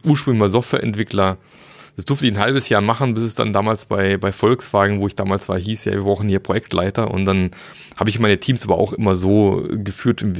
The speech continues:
dass die besser eigentlich wissen, wie es funktioniert. Ich habe dann eher für den Rahmen gesorgt, dass es, dass es klappt. Iteration, aber ich kannte den Begriff Agilität zu dem Zeitpunkt auch noch nicht. Also, genau. Das, ich glaube, so eine gewisse Grundeinstellung, da, schadet schon mal nicht, wenn man auf,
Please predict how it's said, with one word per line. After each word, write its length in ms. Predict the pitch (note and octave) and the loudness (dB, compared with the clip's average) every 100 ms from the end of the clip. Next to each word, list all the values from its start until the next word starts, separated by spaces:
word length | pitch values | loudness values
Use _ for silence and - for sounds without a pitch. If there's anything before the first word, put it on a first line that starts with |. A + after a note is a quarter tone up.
| - | -6
dass 300 | - - - | -8 -6 -6
die 80 | G#2+ | 0
besser 300 | F#2+ - C#3 | 0 2 0
eigentlich 220 | F#2 E2+ | 0 -4
wissen, 280 | F#2+ G2+ F#2+ | -4 -2 -2
wie 60 | G2 | -2
es 100 | - | 0
funktioniert. 640 | A2+ G#2 - A2 G#2 G2 | 0 2 2 2 2 -2
Ich 100 | F#2 | -6
habe 80 | - | -4
dann 140 | G2 | -2
eher 160 | F#2 F#2+ | -2 -2
für 100 | F2+ | -2
den 100 | F2 | 0
Rahmen 420 | E2 G2+ A2 F#2 | 2 2 0 -2
gesorgt, 420 | G2 F#2 F2+ - | -4 0 -2 -2
dass 100 | G2 | -4
es, 220 | G2+ - | -6 -8
dass 200 | - F#2 | -6 -6
es 160 | G2+ - | -4 -4
klappt. 320 | - - - - - - - - | -4 -6 -12 -20 -18 -18 -18 -8
Iteration, 600 | - G2+ F2+ - A2 A#2+ | -2 0 0 2 2 4
aber 100 | G2+ | 0
ich 100 | G#2 | 0
kannte 220 | - G#2+ | 0 2
den 160 | G2 F#2 | 2 0
Begriff 240 | - G#2+ | -2 -2
Agilität 380 | F#2+ F#2+ F#2 G#2 | -2 -2 -2 -2
zu 80 | G2 | 0
dem 160 | F2+ | 0
Zeitpunkt 280 | - F2 F#2 | -2 -4 -6
auch 120 | F2 | -4
noch 80 | G#2 | -4
nicht. 160 | E2 F2 | -4 -6
Also, 220 | E2+ F2+ - - - - - - - - _ | -4 -6 -8 -18 -18 -16 -14 -14 -16 -18 _
genau. 340 | G2+ E2+ F#2 F2+ | -2 -2 -4 -4
Das, 140 | G#2 | 0
ich 240 | C3 - - - | 0 -2 -6 -2
glaube, 120 | E3+ | 2
so 60 | |
eine 100 | F3 | 2
gewisse 240 | C#3+ F3+ D#3+ | 4 2 0
Grundeinstellung, 1300 | - A#3 D4 - D#3 E3 - B2+ B2 C#3+ C#3 A#2+ A2+ A#2 A2 | 2 2 2 -2 -2 -2 -2 -2 0 -2 -4 -8 -12 -12 -8
da, 80 | A#2 - A#2 - - - | -8 -8 -14 -18 -18 -8
schadet 400 | - A#2+ F3 E3+ | -2 0 0 0
schon 180 | E3+ | 0
mal 120 | D#3 D3 | 0 0
nicht, 180 | F3 | 0
wenn 80 | C#3 | -2
man 60 | |
auf, 20 | B2+ | -4